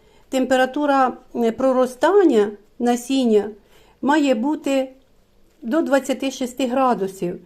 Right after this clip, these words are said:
Але так як перець, баклажани теплолюбиві, то, звичайно, дуже бу-, було б добре не менше двадцять два, ну хоча б вже двадцять. І слідкуємо, щоб не пропустити сходи насіння.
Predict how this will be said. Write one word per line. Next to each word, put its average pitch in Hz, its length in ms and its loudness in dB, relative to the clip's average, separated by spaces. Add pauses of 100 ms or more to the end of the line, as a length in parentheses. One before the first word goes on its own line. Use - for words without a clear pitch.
(400)
Але 285 440 4
так 262 260 0
як 240 200 -6
перець, 269 520 0
баклажани 233 840 0 (320)
теплолюбиві, 247 880 -2 (840)
то, 269 100 -4
звичайно, 277 480 -2
дуже 262 280 -4
бу-, 233 120 -6
було 240 300 -2
б 214 80 -6
добре 262 300 0
не 254 100 -2
менше 254 360 -2
двадцять 247 420 -4
два, 233 420 -2 (180)
ну 226 120 -4
хоча 294 440 -2
б 254 160 0
вже 214 180 -4
двадцять. 190 760 -2 (560)
І 254 80 -4
слідкуємо, 285 720 -2
щоб 226 180 -8
не 247 100 -2
пропустити 247 640 -6
сходи 247 400 -4
насіння. 233 640 -2